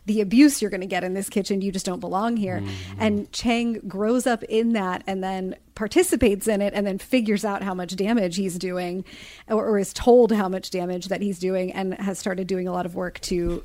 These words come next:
Speaker 1: counteract that. And that seems
Speaker 2: Yeah.
Speaker 1: very much in line with the pushes for, like, more awareness of sort of overall emotional health and emotional intelligence in workplaces and empathy in workplaces and,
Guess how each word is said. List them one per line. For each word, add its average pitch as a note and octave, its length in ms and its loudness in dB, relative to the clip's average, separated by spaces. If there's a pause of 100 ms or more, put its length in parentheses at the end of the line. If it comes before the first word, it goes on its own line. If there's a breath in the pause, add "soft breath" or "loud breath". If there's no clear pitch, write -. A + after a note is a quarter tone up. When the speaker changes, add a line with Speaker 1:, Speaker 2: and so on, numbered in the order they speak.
(320)
Speaker 1:
counteract - 640 -4
that. D4+ 280 0
And G#3+ 120 0
that B3 160 0
seems C#4 220 4
Speaker 2:
Yeah. F#3 60 -4
Speaker 1:
very G#3+ 260 0
much G3+ 240 -4
in F#3+ 220 -6
line F3+ 480 -6 (340 loud breath)
with G3 400 0
the G3 340 0
pushes G3 580 -2
for, F#3+ 540 -2
like, F3+ 200 -8
more F#3+ 340 2
awareness F3+ 600 -2
of F#3 280 -6 (380 soft breath)
sort C#4+ 180 0
of - 60 -8
overall A3+ 420 2
emotional F#3+ 600 -2
health A#3 360 0
and F#3+ 100 0
emotional F#3 420 -4
intelligence G#3+ 800 -2
in G#3 140 -6
workplaces G3 760 -4
and F3+ 160 -6
empathy G3+ 640 0 (400 loud breath)
in G3+ 140 0
workplaces F#3+ 1040 -2
and, F3+ 500 -4